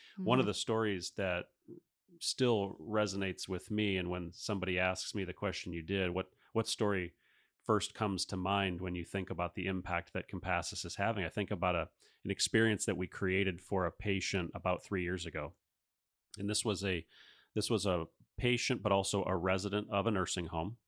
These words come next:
Speaker 2: Mm-hmm.
Speaker 1: And, uh, this was right during the start of covid. And as I'm sure you remember, covid was most challenging for nursing home residents.
Speaker 2: Yeah, for sure.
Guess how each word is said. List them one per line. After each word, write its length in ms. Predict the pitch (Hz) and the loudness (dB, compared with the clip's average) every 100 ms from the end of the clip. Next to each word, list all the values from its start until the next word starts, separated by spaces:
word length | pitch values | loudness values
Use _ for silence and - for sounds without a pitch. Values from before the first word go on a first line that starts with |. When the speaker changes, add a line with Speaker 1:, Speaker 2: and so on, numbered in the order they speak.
| - | -4
Speaker 2:
Mm-hmm. 260 | 208 208 175 - _ _ - | -2 -2 -4 -10 _ _ -6
Speaker 1:
And, 560 | - 90 92 90 85 - - | 0 2 2 0 -2 -6 -4
uh, 140 | 90 | -2
this 220 | 92 - | 0 0
was 180 | 101 87 | -2 -2
right 360 | 85 101 110 104 | 0 2 2 0
during 260 | 113 101 | 0 2
the 80 | 95 | 0
start 400 | - - 101 95 | -2 0 0 0
of 140 | 92 - | -6 -8
covid. 380 | - 90 80 - _ _ | -4 -4 -4 -16 _ _
And 360 | 85 80 80 78 - - | -6 -4 -4 -8 -14 -8
as 320 | 80 80 - - _ _ | -6 -6 -8 -12 _ _
I'm 140 | 87 87 | -8 -6
sure 240 | - 92 | -2 0
you 140 | 85 90 | 0 0
remember, 480 | 92 101 85 82 - _ _ _ _ _ - | 0 0 0 -4 -8 _ _ _ _ _ 0
covid 320 | 110 92 95 | 0 2 -2
was 340 | 87 87 - - _ _ | -2 -2 -6 -10 _ _
most 280 | 101 104 - | 0 2 0
challenging 760 | - 117 107 101 95 90 90 | 2 4 4 4 0 -2 -2
for 580 | - 104 92 90 87 87 - | -4 0 2 2 0 -4 -4
nursing 320 | 104 101 95 | 0 0 0
home 160 | 92 90 | -2 0
residents. 440 | 92 - - - | -2 -4 -12 -12
Speaker 2:
Yeah, 220 | 185 190 151 | -4 -2 -2
for 160 | - | -6
sure. 300 | 165 190 170 | -6 -6 -8